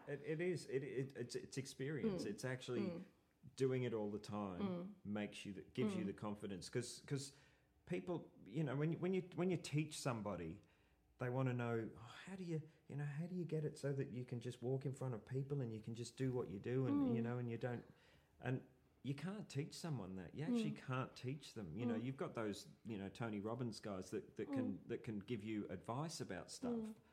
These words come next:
Speaker 1: and try and tell you, you know, how
Speaker 2: Mm.
Speaker 1: to get there quicker.
Speaker 2: Mm. Mm.
Speaker 1: But it's, but it's actually, it's, it's within yourself. You actually have to do it yourself.
Speaker 2: Yeah, and that, and that comes from, I mean, Kitty, we're talking about this today because obviously she does pole dancing, so she's got a move that she's doing. So we had a really good chat today about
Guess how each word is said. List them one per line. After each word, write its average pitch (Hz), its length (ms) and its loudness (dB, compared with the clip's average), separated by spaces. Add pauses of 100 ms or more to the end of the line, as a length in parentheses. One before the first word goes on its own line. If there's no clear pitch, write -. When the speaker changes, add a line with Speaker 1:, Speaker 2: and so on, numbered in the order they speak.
(240)
Speaker 1:
and 101 140 -4
try 131 320 0
and 151 100 2
tell 127 180 0
you, 98 380 0
you 104 140 -4
know, 98 200 0 (180)
how 131 220 2
Speaker 2:
Mm. 104 40 -2
Speaker 1:
to - 80 -2
get - 280 -2
there 98 140 -2
quicker. - 280 -4
Speaker 2:
Mm. 214 220 2 (220)
Mm. 226 240 2 (420)
Speaker 1:
But 151 140 4
it's, - 160 -2
but 143 240 -2
it's 139 140 -2
actually, 147 560 -2 (960)
it's, 131 260 -4
it's 131 220 -2
within 151 300 0
yourself. 120 500 -2
You 123 140 -2
actually 139 320 -4
have 98 200 -6
to 92 80 -10
do 92 200 -4
it - 80 -8
yourself. 107 340 -6 (180)
Speaker 2:
Yeah, 294 160 4
and 254 100 6
that, 262 140 4
and 262 120 6
that 262 120 4 (140)
comes 233 260 -2
from, 196 400 -2 (100)
I 208 40 -2
mean, 220 160 0
Kitty, 226 180 -2
we're 202 80 2
talking 196 280 -2
about 175 160 0
this 190 120 -2
today 190 300 4
because 185 180 -6
obviously 185 280 -2
she 202 80 -2
does 180 100 0
pole 214 240 2
dancing, 202 460 0
so 262 100 -6
she's 226 160 0
got 226 140 2
a - 20 2
move 277 380 8
that - 160 0
she's - 160 -8
doing. 143 260 -2
So - 80 -10
we 226 60 4
had 208 60 2
a 190 40 0
really 190 140 2
good 185 140 -2
chat - 200 -6
today 180 180 2
about 180 200 2